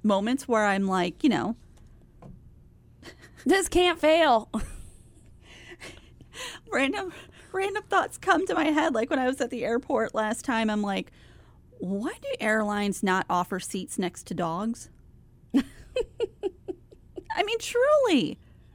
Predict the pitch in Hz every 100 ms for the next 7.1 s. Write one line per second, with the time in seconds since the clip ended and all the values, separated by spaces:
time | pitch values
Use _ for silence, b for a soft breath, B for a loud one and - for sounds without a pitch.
0 | b b - 453 - - 523 587 554 440
1 | 247 - 339 523 571 427 453 370 427 466
2 | 440 440 427 415 - 359 - 453 508 269
3 | 359 - - 320 302 294 349 359 277 240
4 | 269 349 370 466 622 494 320 - 196 143
5 | - - - - - 190 - - 165 180
6 | 160 247 294 269 240 233 254 262 208 196